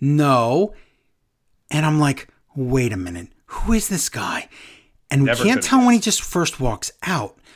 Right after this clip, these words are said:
Speaker 1: But as he walks down the ramp, the commentators are like, "Wait, that guy, is that?" And I look, and it's freaking Elias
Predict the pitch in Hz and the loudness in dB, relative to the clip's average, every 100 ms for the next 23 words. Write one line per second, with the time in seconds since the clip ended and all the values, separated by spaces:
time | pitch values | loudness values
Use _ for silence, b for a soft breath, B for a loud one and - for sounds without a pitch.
0 | b 131 175 202 214 208 - - 175 165 | b -2 0 0 2 0 0 0 2 4
1 | 160 - - - _ _ _ _ _ _ | 2 2 -6 -20 _ _ _ _ _ _
2 | _ _ _ - - 220 233 247 214 190 | _ _ _ -12 -2 4 4 6 4 4
3 | 165 135 - _ _ _ 180 143 104 _ | 2 0 -4 _ _ _ 0 0 -2 _
4 | _ _ _ _ _ _ _ _ _ - | _ _ _ _ _ _ _ _ _ -10
5 | 175 - 208 175 _ _ - - 165 220 | -8 -2 -2 -2 _ _ -18 -4 2 4
6 | 262 262 - b b b - 135 135 151 | 4 4 -4 b b b -6 -4 -2 -4
7 | 196 - - _ _ - 175 156 - - | -4 -8 -14 _ _ -6 -4 -4 -6 -6
8 | 220 247 196 147 123 101 104 107 104 - | -4 0 -2 -2 -6 -4 -4 -2 -4 -6
9 | - - | -8 -8